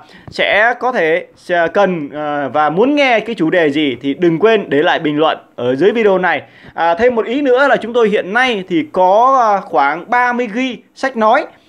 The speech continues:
Nếu anh chị và các bạn nào có nhu cầu về sách nói, à, gửi vào link cho quý anh chị em và các bạn, bởi vì chúng tôi không muốn công khai cái li-, các cái đường link này, à,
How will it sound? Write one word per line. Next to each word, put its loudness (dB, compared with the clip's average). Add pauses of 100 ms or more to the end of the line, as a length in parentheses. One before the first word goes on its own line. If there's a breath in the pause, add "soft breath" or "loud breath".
Nếu 0
anh 0
chị -4
và 0
các 0
bạn -2
nào -2
có -6
nhu -2
cầu 2
về 0
sách -8
nói, 2 (380 soft breath)
à, 2
gửi 2
vào 4
link -2
cho 2
quý -4
anh -4
chị -8
em -2
và -6
các -8
bạn, -2
bởi -4
vì 0
chúng -4
tôi 2
không -4
muốn -2
công 0
khai -2
cái -2
li-, 0
các 0
cái -2
đường 2
link 2
này, -2 (300 loud breath)
à, -4